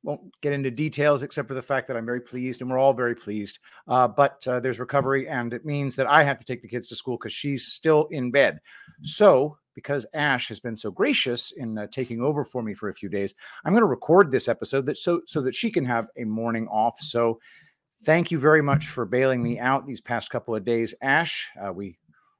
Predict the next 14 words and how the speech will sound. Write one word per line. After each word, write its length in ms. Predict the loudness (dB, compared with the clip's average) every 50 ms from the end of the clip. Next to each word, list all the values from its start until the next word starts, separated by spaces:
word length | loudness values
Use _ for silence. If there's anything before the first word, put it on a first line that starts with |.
| _ _ _ _ -12
we 100 | -12 -10
trade 260 | -6 -6 -4 -2 -2
off 180 | -2 -4 -4
sometimes. 520 | -6 -12 -12 -12 -14 -14 -14 -14 -10 -10 -8
So 180 | -8 -8 -10 -10 -16 _ -10 -4
thank 240 | -2 -2 -2 0 0
you, 80 | 0
everybody, 320 | 2 2 2 2 2 0 0
for 120 | -2 0
all 120 | 0 0
the 100 | 0 0
well 220 | 0 2 2 2 2
wishes 300 | 0 -2 -2 -6 -6 -4
also. 460 | -2 -2 -2 -2 -4 -4 -4 -4